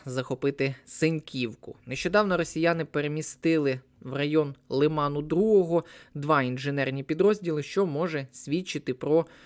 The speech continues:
спробу налагодити переправу через річку Оскіл. Складною залишається ситуація біля Лиману першого. В лісі йдуть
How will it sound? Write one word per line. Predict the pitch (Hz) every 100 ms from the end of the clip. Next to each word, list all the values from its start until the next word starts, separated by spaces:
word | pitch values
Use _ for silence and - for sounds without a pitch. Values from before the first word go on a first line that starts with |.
| -
спробу | - - 156 180 180 165
налагодити | 139 135 156 165 151 147
переправу | 139 127 123 139 151 147
через | - 139 139 135
річку | 120 139 - 139 - - -
Оскіл. | 147 156 - - 123 - - - - -
Складною | - 165 185 226
залишається | 180 165 165 170 165 -
ситуація | 147 147 151 147 143 139
біля | 139 147 139
Лиману | 127 139 170 196 196
першого. | 190 175 170 - 156 156 147
В |
лісі | 135 147 - 131
йдуть | 143 127 -